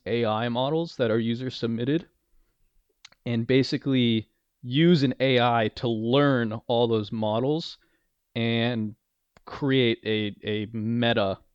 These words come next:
um, like, a, a, um, a meta mo-, a meta model of all these user-made A Is, and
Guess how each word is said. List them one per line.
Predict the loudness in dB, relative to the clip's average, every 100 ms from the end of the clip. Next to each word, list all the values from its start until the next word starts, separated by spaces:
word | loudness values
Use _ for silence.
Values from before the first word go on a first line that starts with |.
| _ -10
um, | -8 -8 -8 -8 -10 _ _ _ _ _ _ _ _ _ -12
like, | -10 -6
a, | -6 -4
a, | -6 -6 -4 -6 -8 -10
um, | -10 -10 -10 -12 -14 -18 _ -20 _ -10
a | -4
meta | 0 2 2
mo-, | -2 -8 -6
a |
meta | -2 0 0
model | -2 -4 -6 -10 -16 _ _ 0
of | 0 0 0
all | 4 4
these | 4 2 0 -4 -12
user-made | -6 -2 0 2 0 2 0 0 -2
A | -2 -2 -2 -2 -4
Is, | -6 -10 -20 _ _ _ _ _ _ _ _ -10
and | -6 -4 -2 -2 -4 -8